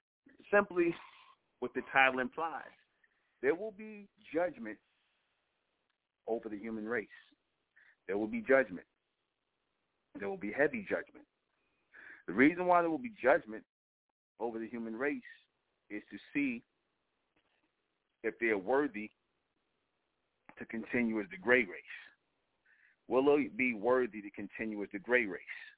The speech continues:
Right? And how they will be treated when they come forward again as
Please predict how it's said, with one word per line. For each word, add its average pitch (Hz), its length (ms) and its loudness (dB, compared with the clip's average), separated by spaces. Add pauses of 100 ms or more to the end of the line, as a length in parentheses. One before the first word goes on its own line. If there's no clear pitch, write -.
(600)
Right? 87 220 -6 (920)
And 120 340 6 (100)
how 123 200 0
they 123 100 -4
will 117 160 -12
be 107 180 -16 (160)
treated 151 300 -10 (720)
when 95 160 -8
they 104 120 -4
come 101 380 -6 (640)
forward 139 320 6
again 101 280 -4
as 95 60 -6